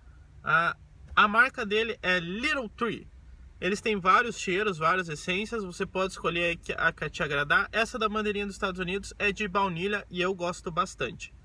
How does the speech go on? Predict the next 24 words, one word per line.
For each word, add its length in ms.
Então, 400
tem 160
as 140
opções 400
também, 240
aquelas 200
opções 280
que 80
você 180
põe 220
na, 280
na 160
saída 480
do 160
ar 220
ali. 420
Ah, 420
tem 140
aquela 260
opção 240
que 80
é 60
tipo 260
um, 300